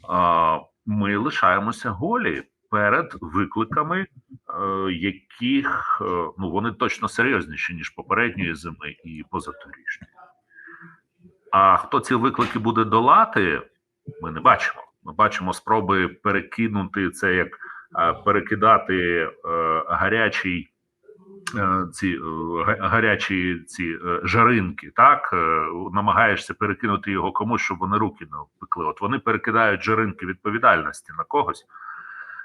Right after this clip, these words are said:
е, бо розуміють, що рано чи пізно постане питання не чому воно не працює, воно не захищене, воно, е, там, скажімо, швидко не відновлюється, а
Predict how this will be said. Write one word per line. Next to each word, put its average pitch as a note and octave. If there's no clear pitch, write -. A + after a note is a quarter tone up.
е, E2+
бо F#2
розуміють, G2+
що F2+
рано A2+
чи G#2
пізно G2
постане G#2+
питання G2+
не G#2
чому A2+
воно F2
не E2+
працює, E2+
воно D#2+
не F2+
захищене, -
воно, F#2
е, D#2+
там, D#2
скажімо, C#2+
швидко -
не E2+
відновлюється, E2+
а F2